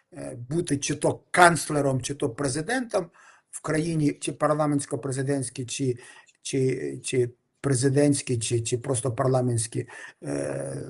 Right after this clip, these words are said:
ну, фактично нівелюються. Вона ніяк не хоче це зрозуміти, вона якось втримує свою політичну силу, їй час від часу кажуть, що вона може зникнути з політичної арени, а вона той динозавр, який, ну, просто відверто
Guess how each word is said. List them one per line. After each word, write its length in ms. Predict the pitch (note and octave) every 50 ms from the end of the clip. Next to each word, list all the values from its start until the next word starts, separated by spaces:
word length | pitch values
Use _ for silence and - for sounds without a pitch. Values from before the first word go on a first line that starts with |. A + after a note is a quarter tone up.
| C3 - - - -
ну, 220 | D3 D#3 E3 D#3
фактично 760 | - - B2+ - - - D3 - - - D3 C3+ C3 B2+ B2+ - - - - - -
нівелюються. 760 | - C3 C3+ C#3+ C#3+ D3+ C#3+ C#3+ C3 A2+ G#2+ G#2+ - - A#2 A#2+
Вона 200 | C3 D3 D3+ D3
ніяк 260 | D#3 D#3 D3+ - -
не 100 | D3 C#3+
хоче 320 | C#3+ - D3+ C#3 - B2
це 200 | A#2 - C3+ B2+
зрозуміти, 680 | A2+ B2+ C3 A#2+ B2+ D#3+ G3 C4 D#4 D4 - - - - - - - - - - - _
вона 200 | C3 C#3+ D#3+ D#3+
якось 260 | D3+ D3 D3 C#3 -
втримує 380 | - - - F3+ F3 E3+ D#3 D3
свою 240 | D3+ - D3+ D3+ D3
політичну 520 | D3 D3 D3+ D3 - F3 - - - F#3
силу, 320 | F3 - D4 C#4 A3+ F#3 D#3+
їй 160 | E3+ E3+ C3
час 240 | - D#3+ - - D#3
від 120 | C#3+ -
часу 240 | D#3 C#3 A2+ D3 C3+
кажуть, 280 | - C#3 B2 C3 B2
що 100 | - C#3+
вона 140 | C#3 C#3 C#3+
може 200 | C#3+ C3+ B2+ C3+
зникнути 580 | B2 B2 D#3+ B3+ C4 - - G#3+ - - F3 - - - - - - - -
з 80 | -
політичної 540 | - D#3 D3+ D3 D#3 C#3 - - D3 C#3+ C3+
арени, 340 | C3+ C#3 C#3 C3+ C#3 C#3 - -
а 160 | D#3 E3+ F3+
вона 300 | G#3+ F#3 - - A3 G#3+
той 240 | G#3+ - A3 G3 E3
динозавр, 760 | C3+ D#3+ D#3+ E3 D#3+ D3 C#3 F#3+ G#3 F#3+ D#3 D#3 C#3+ C3+
який, 340 | C#3+ C#3+ C#3 - E3+ D#3 C#3+
ну, 140 | C#3 C#3+ C#3
просто 380 | C#3 D3 D3 D3+ - C#3 B2 - - - - _ -
відверто 720 | B2+ D3 C#3 B2 B2 D3+ E3+ F3 E3 C#3+ - C3+ B2 A#2+